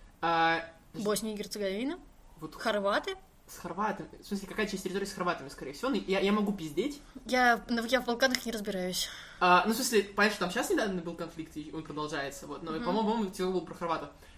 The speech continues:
Speaker 1: Короче, там есть, типа, река, вдоль которой примерно было разделение границ,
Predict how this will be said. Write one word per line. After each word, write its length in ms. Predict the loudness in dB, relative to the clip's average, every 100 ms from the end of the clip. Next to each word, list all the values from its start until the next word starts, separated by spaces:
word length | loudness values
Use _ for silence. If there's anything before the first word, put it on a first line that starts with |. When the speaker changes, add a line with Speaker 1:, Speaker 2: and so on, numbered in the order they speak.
| 0
Speaker 1:
Короче, 180 | 0 2
там 80 |
есть, 120 | 0 0
типа, 140 | 0
река, 300 | 0 4 4
вдоль 160 | 4 0
которой 300 | -2 -4 -4
примерно 360 | -2 0 -2
было 160 | -2 -4
разделение 400 | -4 -4 -2 -2
границ, 380 | -2 0 -2 -4